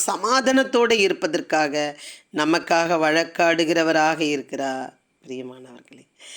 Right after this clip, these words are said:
அன்றைக்கு யோபு புலம்புகிறார், "எனக்காக வழக்காட, தேவனோட வழக்காட ஒருவர் உண்டானா நலமா இருக்குமேன்னு" சொல்லி.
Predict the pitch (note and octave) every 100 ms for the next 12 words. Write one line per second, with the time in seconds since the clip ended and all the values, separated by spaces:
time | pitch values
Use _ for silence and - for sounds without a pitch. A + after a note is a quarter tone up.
0 | - - D3+ E3+ F3 E3 D#3+ F3 F#3 F3
1 | B2+ F3+ F#3+ G#3+ G3+ F3 E3 D3+ D3+ C#3+
2 | D3 E3 E3+ F#3 E3+ E3+ F3 E3+ E3+ E3+
3 | - - - F3+ G#3+ B3 A#3+ A#3+ G#3+ G3+
4 | G#3 G3 F#3+ F#3+ E3+ D3+ - _ F3+ G3
5 | G#3 F3+ F#3+ G3+ G3+ G3+ F3 E3 F#3 F#3
6 | F3 F3 E3+ E3+ E3+ E3 - D3 C#3 C#3